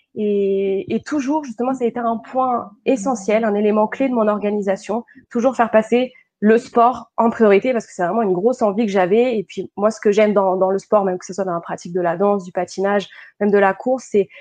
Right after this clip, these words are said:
justement se fixer des deadlines. En fait, c'est toujours cette notion de, euh, de temps,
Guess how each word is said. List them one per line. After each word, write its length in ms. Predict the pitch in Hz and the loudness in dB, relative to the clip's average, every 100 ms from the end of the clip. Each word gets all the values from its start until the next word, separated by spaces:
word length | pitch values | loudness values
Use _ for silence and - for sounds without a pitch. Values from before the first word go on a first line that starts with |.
| - _ | -20 _
justement 400 | - 220 233 240 | -8 -2 2 2
se 160 | 240 214 | 0 -4
fixer 480 | - 220 - 254 208 | -4 -6 -2 -2 0
des 200 | 208 208 | 0 4
deadlines. 440 | 220 202 175 160 - _ _ | 4 2 0 -6 -12 _ _
En 80 | 202 | -2
fait, 160 | 262 285 | 0 0
c'est 160 | 240 | -2
toujours 220 | 233 269 277 | 0 0 0
cette 180 | 240 | 2
notion 400 | 233 220 - 262 269 | 2 0 2 2 2
de, 140 | 214 | 2
euh, 340 | 240 240 196 | 2 4 2
de 140 | 185 208 | 4 2
temps, 360 | - 214 269 | 4 2 0